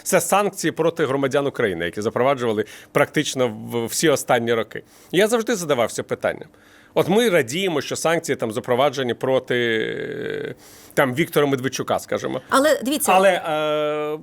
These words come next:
Speaker 1: под-, це ж означає, що с-, що держава може запровадити санкції проти будь-якого свого громадянина
Speaker 2: Це, це
Speaker 1: в результаті.
Speaker 2: означає, це означає і дещо інше. Я, коли запроваджували ці санкції, я, наприклад, до цього ставилася як до такого інструменту тимчасового.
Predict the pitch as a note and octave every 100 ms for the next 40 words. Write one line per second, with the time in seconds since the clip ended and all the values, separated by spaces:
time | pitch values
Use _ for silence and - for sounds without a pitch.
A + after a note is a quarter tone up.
0 | F#3 G#3 F3 E3+ E3 - - - A3+ G3+
1 | F3+ A3+ - E3+ E3 - F3 - E3 -
2 | E3 E3 D#3 E3+ E3+ F3 D#3 D#3+ F3 F3
3 | F3+ - F3+ E3 F#3 F#3+ F3+ F3+ B3+ F4
4 | - D3+ C3+ C#3 A#2+ A#2 A2+ A2 A#2 -
5 | G2 - C#4+ - D4+ D4 C4 - C#4 C4
6 | B3+ C#4 C#4 A#3+ C4+ C4 C4 C#4 D#4 -
7 | G3+ G3 G#3+ G#3 G#3 G#3 G3+ G3+ G#3+ G3+
8 | G#3 G#3 G#3 G#3 G#3 G#3+ - C4+ A#3 G#3
9 | A3+ A#3 A#3 A#3 F#3+ G#3 A3 A3 - G#3
10 | A3 A3+ A3 A3 G#3 G3+ F#3 G3+ G3+ A3+
11 | G#3+ G3 - G#3+ A3 A3+ A3+ A3+ A#3 C#4+
12 | C4 C#4+ G3+ E3 E3